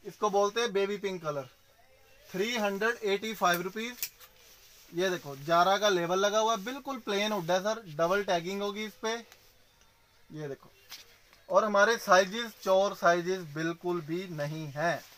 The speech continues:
जो हमारी premium range होगी। फ़ोर हंड्रेड सिक्सटी, जितना मर्जी भैया इसको धुलाई कर लो, कभी रुई नहीं आएगी। जिस दिन आगे पीस लेके नया ले जाना।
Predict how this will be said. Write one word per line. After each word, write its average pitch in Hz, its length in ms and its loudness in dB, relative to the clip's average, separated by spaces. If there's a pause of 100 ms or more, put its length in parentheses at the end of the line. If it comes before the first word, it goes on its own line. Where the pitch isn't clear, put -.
(420)
जो 180 160 6
हमारी 190 340 4
premium 190 500 -4
range 156 240 -8
होगी। 123 260 -12 (920)
फ़ोर 208 300 2
हंड्रेड 196 320 -2
सिक्सटी, 226 520 -8 (680)
जितना 214 540 0
मर्जी 180 420 -2
भैया 196 240 -2
इसको 190 220 -6
धुलाई 170 320 2
कर 165 140 -2
लो, 190 200 2 (200)
कभी 185 260 -2
रुई 170 300 -4
नहीं 165 140 -6
आएगी। 156 280 -6
जिस 170 180 -6
दिन 190 200 -4
आगे 185 220 4
पीस 190 280 -10
लेके 185 320 -2
नया 180 260 -2
ले 156 160 -4
जाना। 120 220 -12